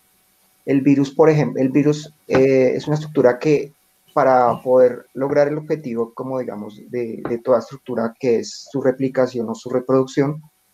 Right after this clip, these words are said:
no tiene la maquinaria que necesita. No tiene esas, eh, las estructuras complejas que te-, que tenemos en la célula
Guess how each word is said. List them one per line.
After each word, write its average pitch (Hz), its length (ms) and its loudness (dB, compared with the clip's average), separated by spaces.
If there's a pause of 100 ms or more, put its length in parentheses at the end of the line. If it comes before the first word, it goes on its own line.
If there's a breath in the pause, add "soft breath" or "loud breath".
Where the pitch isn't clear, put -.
(120)
no 139 240 4
tiene 143 240 6
la 151 120 6
maquinaria 143 520 0
que 139 100 -4
necesita. 131 600 -6 (1400)
No 131 220 0
tiene 143 200 2
esas, 151 280 -2
eh, 131 260 0
las 127 160 0
estructuras 131 420 -2
complejas 131 420 -2
que 143 120 -4
te-, - 180 -4
que 127 140 -6
tenemos 113 400 -4
en 131 80 2
la 123 100 2
célula 113 480 -4